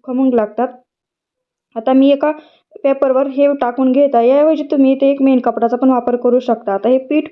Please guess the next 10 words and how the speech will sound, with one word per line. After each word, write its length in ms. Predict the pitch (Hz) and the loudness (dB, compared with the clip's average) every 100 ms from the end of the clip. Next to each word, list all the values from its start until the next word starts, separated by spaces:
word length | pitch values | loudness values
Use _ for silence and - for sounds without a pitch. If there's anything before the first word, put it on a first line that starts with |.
| - | -8
पूर्णपणे 500 | 294 311 302 269 277 269 | -2 0 0 -2 -2 0
थंड 180 | 247 | 0
झालेलं 400 | 269 285 247 226 | 2 0 0 0
आहे, 80 | 269 - - _ - | -2 -4 -18 _ -14
म्हणजेच 240 | 240 254 | -6 -2
हे 100 | 269 | 0
जे 100 | 262 | 0
बॅटर 300 | 262 247 254 | 0 -2 -2
आहे 200 | 269 254 | 0 0
ते 180 | 277 277 | 0 -2